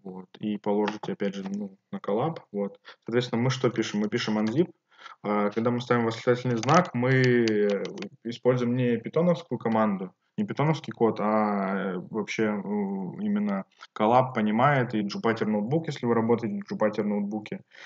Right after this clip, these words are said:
понимает, что вы именно хотите в консоль, консольную какую-то команду написать. Поэтому мы пишем unzip и указываем путь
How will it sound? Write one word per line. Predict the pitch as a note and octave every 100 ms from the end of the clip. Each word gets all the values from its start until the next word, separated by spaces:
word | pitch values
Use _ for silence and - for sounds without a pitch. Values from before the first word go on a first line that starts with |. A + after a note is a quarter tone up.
| - -
понимает, | G#2 G#2+ B2+ C3
что | - G#2+
вы | A2 B2+
именно | A2 G#2 G#2
хотите | - G#2 A2 - G#2 F#2+ F#2
в | -
консоль, | G#2 G2+ - A#2+
консольную | - A2 B2+ B2 A#2
какую-то | A2 -
команду | A2 A2 G2+
написать. | G2 F#2 - F#2 F2+ _ _ _
Поэтому | - G#2+ A2+ A2+
мы | A2
пишем | G#2+ G#2+ - G2+
unzip | G#2 G#2+ C3+ E3+ - _ _ _
и | A#2 A#2
указываем | G#2+ G#2+ B2+ A2+ G#2+ G2+
путь | C#3 D#3+